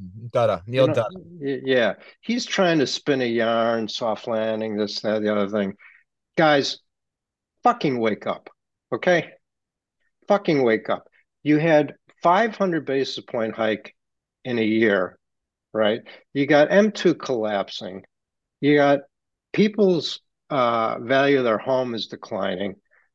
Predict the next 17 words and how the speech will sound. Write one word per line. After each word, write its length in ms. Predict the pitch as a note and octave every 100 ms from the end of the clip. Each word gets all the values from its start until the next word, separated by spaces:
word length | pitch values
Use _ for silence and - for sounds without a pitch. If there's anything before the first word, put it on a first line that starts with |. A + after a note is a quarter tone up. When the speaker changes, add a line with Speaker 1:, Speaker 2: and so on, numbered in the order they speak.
| -
Speaker 2:
Banks, 500 | E3 F#3 D4+ - - _ _ - -
for 340 | C#3+ B2+ C3 - -
any 240 | D3 C3+
number 400 | B2+ C#3 D3+ C#3
of 80 | G#2
reasons, 680 | G#2+ G#2 F#2+ G2 F#2+ - - _ _ - _
have 200 | G#2+ G#2+
stopped 360 | - B2+ G3 -
lending. 520 | G#2 G#2+ G2+ F#2 F#2 _ _ _ _ _ _ _ _ _ _ - G3 _ _ -
Um, 380 | C3 A#2+ A2 - - _ _ _ _ _ _ -
remember 440 | D3+ F#3+ D4+ C#4+
last 400 | F#3 E3 F3 -
week 200 | F3 E3+
I 100 | D#3
mentioned 500 | C3 C3+ C#3 - C#3+
to 140 | - D3+
you 400 | C#3+ D3 D3